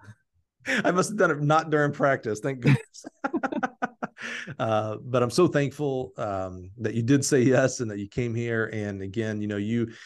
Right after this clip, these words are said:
I, I don't know, you know, listeners out there, I don't know if you haven't been on the show, you don't know how the process of the show goes, but y-, you know, you can ask any one of our guests, you can ask Jay when you see him next time, uh, very little setup.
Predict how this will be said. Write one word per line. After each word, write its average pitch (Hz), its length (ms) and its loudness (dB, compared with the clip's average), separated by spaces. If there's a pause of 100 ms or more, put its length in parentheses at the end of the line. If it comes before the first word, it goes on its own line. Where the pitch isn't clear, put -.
(160)
I, 127 180 -2
I - 20 4
don't 180 140 0
know, 151 380 4 (400)
you 135 100 0
know, 113 60 2
listeners 113 520 0
out 110 200 0
there, 107 220 0
I 107 40 -2
don't 139 160 -4
know 117 480 -2 (180)
if 120 260 -4
you 147 80 6
haven't 190 140 4
been 156 100 4
on 131 40 4
the 120 60 -2
show, 113 360 4
you 110 100 0
don't 120 100 -6
know 113 80 -4
how 110 140 -6
the 104 260 -2 (220)
process 117 420 -4
of 104 80 -4
the 101 80 -4
show 110 300 -2
goes, 104 400 -2
but 101 160 -6 (280)
y-, - 220 -14
you 120 140 -2
know, 101 80 -2
you 117 100 0
can 139 100 2
ask 113 200 -4
any 156 120 2
one 139 140 0
of 110 140 -2
our 101 340 -2
guests, 107 380 -2
you 110 80 -10
can 107 80 -8
ask 104 320 -6
Jay 107 320 0
when 98 180 -8
you 98 60 -8
see 107 180 -6
him 104 100 -4
next 101 220 -8
time, 101 240 -4 (300)
uh, 123 220 -2
very 160 360 2
little 139 340 4
setup. 101 540 -2